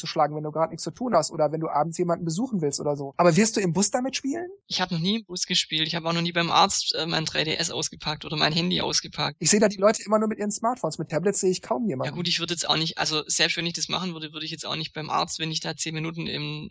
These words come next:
Speaker 2: Wartezimmer sitz, äh,
Speaker 1: <laughs> Ich warte nicht zehn Minuten, ich warte da immer anderthalb
Speaker 2: Ja,
Speaker 1: Stunden.
Speaker 2: oder es, ja, dann,
Speaker 1: <laughs>
Speaker 2: ja, okay, anderthalb Stunden dann vielleicht schon eher, aber wenn du jetzt da zehn Minuten wartest, würde ich jetzt nicht grad, äh, Zelda auspacken.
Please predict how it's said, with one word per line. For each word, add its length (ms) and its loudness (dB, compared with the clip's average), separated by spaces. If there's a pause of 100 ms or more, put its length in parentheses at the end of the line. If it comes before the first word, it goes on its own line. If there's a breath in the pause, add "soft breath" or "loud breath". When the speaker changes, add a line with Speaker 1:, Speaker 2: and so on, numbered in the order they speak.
Speaker 2:
Wartezimmer 460 -2
sitz, 360 -2
äh, 280 0 (600 loud breath)
Speaker 1:
<laughs> 600 0
Ich 120 -2
warte 220 6
nicht 180 0
zehn 100 0
Minuten, 240 0
ich 100 -2
warte 200 4
da 60 0
immer 120 2
anderthalb 340 4
Speaker 2:
Ja, 120 8
Speaker 1:
Stunden. 180 6
Speaker 2:
oder 100 2
es, 160 -2 (160)
ja, 240 4
dann, 140 -4
Speaker 1:
<laughs> 320 -2
Speaker 2:
ja, 80 0
okay, 180 2
anderthalb 300 0
Stunden 180 -2
dann 100 2
vielleicht 260 0
schon 100 -2
eher, 200 4
aber 160 0
wenn 100 -6
du 60 -4
jetzt 180 -6
da 180 0
zehn 180 -2
Minuten 300 -4
wartest, 380 2 (440 loud breath)
würde 200 -4
ich 80 4
jetzt 160 -4
nicht 180 0
grad, 260 2
äh, 120 -6
Zelda 360 4
auspacken. 580 -4